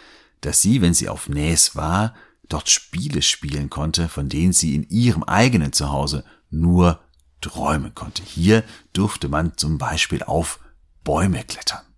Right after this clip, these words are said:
Und so ein Baum steht auch heute noch in Näs. Also Näs kann besichtigt werden. Es gibt, ist hier mittlerweile so ein, ja, ein Lindgren-Museum, ein Informationszentrum, Ausstellungszentrum.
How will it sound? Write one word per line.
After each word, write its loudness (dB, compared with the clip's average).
Und -4
so 4
ein 2
Baum 4
steht -4
auch -2
heute 0
noch -2
in 0
Näs. -4
Also -8
Näs 4
kann -2
besichtigt -4
werden. 4
Es -6
gibt, -16
ist -16
hier -6
mittlerweile -6
so -8
ein, -10
ja, -8
ein -2
Lindgren-Museum, 2
ein -2
Informationszentrum, -2
Ausstellungszentrum. -2